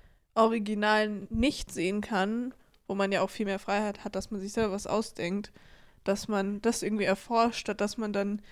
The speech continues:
einen eigenen Charakter irgendwo mit reinarbeitet. Klar musst du dann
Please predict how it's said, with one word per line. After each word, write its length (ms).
einen 160
eigenen 400
Charakter 600
irgendwo 440
mit 240
reinarbeitet. 540
Klar 180
musst 240
du 40
dann 240